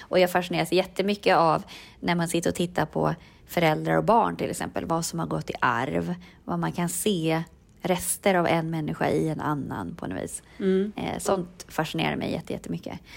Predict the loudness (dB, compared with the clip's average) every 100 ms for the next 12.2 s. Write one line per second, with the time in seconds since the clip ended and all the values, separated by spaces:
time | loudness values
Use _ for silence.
0 | -20 -4 2 4 4 2 0 0 -2 0
1 | 0 0 0 -4 -6 -16 -20 -12 0 2
2 | 4 2 0 0 2 0 0 0 -2 -2
3 | -4 -2 -2 -2 -2 -6 -8 -10 -12 -10
4 | -4 0 2 2 0 -2 -2 -2 -6 -18
5 | -20 -10 -2 0 2 0 0 0 0 0
6 | -2 -2 0 0 0 0 0 -6 -12 -6
7 | -2 -2 -6 -12 -18 -4 -2 -2 -4 -4
8 | -4 2 2 4 4 4 2 0 0 0
9 | -2 -4 -4 -4 0 0 0 -2 -4 -2
10 | -4 -4 -8 -2 2 2 2 -2 -6 -12
11 | -20 -20 -20 -20 -16 -10 -8 -8 -8 -10
12 | -10